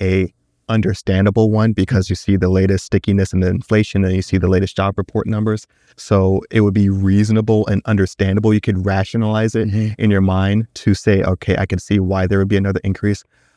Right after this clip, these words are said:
Speaker 1: Um, but, but I think the other big thing is I know the Fed doesn't want to say forward, like, "Hey, we don't care about what the markets are doing."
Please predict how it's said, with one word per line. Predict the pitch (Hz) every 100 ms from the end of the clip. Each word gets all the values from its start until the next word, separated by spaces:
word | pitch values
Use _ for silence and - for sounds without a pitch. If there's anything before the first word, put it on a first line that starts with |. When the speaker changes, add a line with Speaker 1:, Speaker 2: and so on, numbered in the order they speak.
| -
Speaker 1:
Um, | 101 95 92
but, | 95 98 92
but | 101 98
I | 98
think | 117 104 98 - _ _ _ _
the | 113 107
other | 117 123
big | 113 -
thing | 98 98
is | 95 -
I | 104 95
know | 98 104 107 110 107
the | 95
Fed | - - 98 95 - 110 -
doesn't | 98 95 98 - -
want | 98 98 - - 101
to | 98 95 92 - _ _ _ _ _ _
say | - - 117 101 95 _ -
forward, | 113 101 95 107
like, | 87
"Hey, | - 104 92 _ _ _ _ _ -
we | 107
don't | 113 -
care | - 104 98
about | 95 92 -
what | 92
the | 92
markets | 92 98 95 -
are | -
doing." | 95 95 85 -